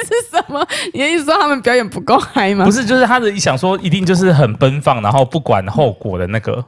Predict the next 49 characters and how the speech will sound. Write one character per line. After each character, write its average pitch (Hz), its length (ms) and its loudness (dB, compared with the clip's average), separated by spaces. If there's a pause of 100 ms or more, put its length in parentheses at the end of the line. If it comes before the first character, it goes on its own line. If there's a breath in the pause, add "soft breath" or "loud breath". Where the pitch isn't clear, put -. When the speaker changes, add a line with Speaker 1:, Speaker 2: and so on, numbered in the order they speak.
Speaker 1:
对。 247 320 4
Speaker 2:
把 - 80 4
杯 180 240 2
子 175 100 -2
都 151 100 2
敲 131 300 0
碎， 123 240 0
然 101 100 0
后 127 120 2
大 127 140 2
家 113 40 0
也 101 60 -2
是 104 100 -6
笑 107 160 -2
到 101 100 0
爆 95 220 0
炸。 95 140 -2
Speaker 1:
对， 269 340 4
我 190 120 4
很 202 120 0
respect 185 440 0
他。 185 140 -2 (360 loud breath)
Speaker 2:
然 135 120 2
后 180 60 4
红 143 180 0
鼻 131 120 -2
子 127 180 -2
在 131 160 2
心 117 320 -2
疼， 85 240 -2
就 87 60 -6
是 92 80 -4
那 101 120 -2
个 98 80 -2
杯 95 220 0
子 85 100 -4
一 87 40 -4
个 92 100 -2
两 85 180 -2
千 98 240 0
五。 98 220 -2
<laughs> - 20 4 (2750 loud breath)
Speaker 1:
反 233 120 2
正 320 100 2
我 285 100 2
觉 226 140 0
得 226 80 0
整 214 200 -2
个， 247 160 2